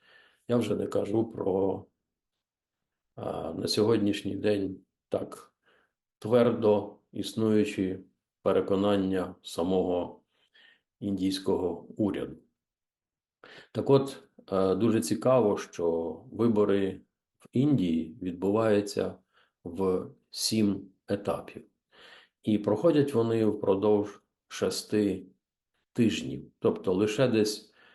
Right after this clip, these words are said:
четвертого червня, четвертого, п'ятого червня світ буде знати про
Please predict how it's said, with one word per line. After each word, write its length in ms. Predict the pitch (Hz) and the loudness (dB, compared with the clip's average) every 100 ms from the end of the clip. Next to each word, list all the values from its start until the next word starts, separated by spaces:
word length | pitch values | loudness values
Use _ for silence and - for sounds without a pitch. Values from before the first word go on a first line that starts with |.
| _ _ | _ _
четвертого 760 | - - 110 117 104 - 92 98 | -6 -2 2 4 2 -2 -4 -4
червня, 520 | - 131 120 110 90 | -2 -2 -2 -4 -4
четвертого, 640 | - - 110 - 82 - | -8 -2 -2 0 -4 -6
п'ятого 540 | - 117 120 107 101 104 | -4 0 0 -2 -6 -4
червня 640 | - 101 95 95 92 92 _ _ _ _ _ | -2 0 0 -4 -6 -10 _ _ _ _ _
світ 420 | - - 120 92 | -8 0 0 2
буде 260 | 98 85 85 | -2 -4 -4
знати 600 | 95 110 117 107 92 - _ _ _ _ _ | -2 0 0 -4 -6 -8 _ _ _ _ _
про 440 | - 104 107 - | -2 2 2 0